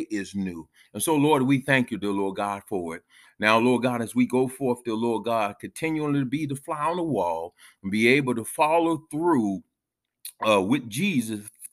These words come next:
from the scriptures and see all the things that took place, dear,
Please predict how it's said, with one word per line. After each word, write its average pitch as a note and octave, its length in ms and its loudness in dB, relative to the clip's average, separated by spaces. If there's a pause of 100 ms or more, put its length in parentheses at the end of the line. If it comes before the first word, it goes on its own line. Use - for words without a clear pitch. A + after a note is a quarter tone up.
from A#3 260 6
the B3+ 80 2
scriptures F#2+ 680 -6 (380)
and A#2+ 160 4
see D#3+ 560 -2
all G#3 400 2
the G#3+ 140 -2
things B2+ 640 -2
that G#2+ 200 -6
took - 280 -10
place, C3+ 500 -2
dear, G2+ 200 -4